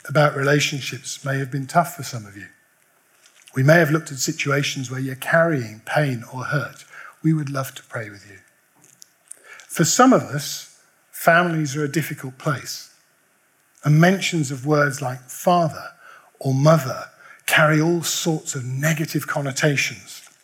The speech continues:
and even terrible memories, we would love to pray with you. Maybe some of, some of us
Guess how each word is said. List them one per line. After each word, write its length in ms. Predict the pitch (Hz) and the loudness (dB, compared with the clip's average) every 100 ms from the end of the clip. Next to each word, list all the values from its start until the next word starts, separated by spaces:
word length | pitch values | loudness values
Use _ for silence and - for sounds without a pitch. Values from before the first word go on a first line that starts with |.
| _ _ _ _ - - - | _ _ _ _ -16 -14 -2
and 100 | 143 | 2
even 300 | 147 147 143 | 4 2 -2
terrible 480 | - - 147 131 135 | -4 -4 -2 -4 -6
memories, 640 | 127 127 113 - - - _ _ _ _ _ _ _ _ - | -6 -6 -10 -14 -14 -14 _ _ _ _ _ _ _ _ -2
we 100 | 147 | -2
would 180 | 139 | -2
love 420 | 127 127 139 - - | -10 -8 -8 -8 -14
to 80 | - | -14
pray 280 | - 113 | -8 -8
with 220 | 110 101 95 | -8 -16 -20
you. 60 | 87 _ _ _ _ _ _ _ _ _ _ _ _ - - - - | -20 _ _ _ _ _ _ _ _ _ _ _ _ -18 -16 -10 2
Maybe 320 | 156 220 220 | 4 6 4
some 300 | - 202 208 | 2 0 0
of, 200 | 175 135 - - - | -2 -4 -8 -14 -10
some 260 | - 190 190 | 0 4 4
of 120 | 120 | 2
us 520 | 104 110 - - _ | -4 -12 -14 -14 _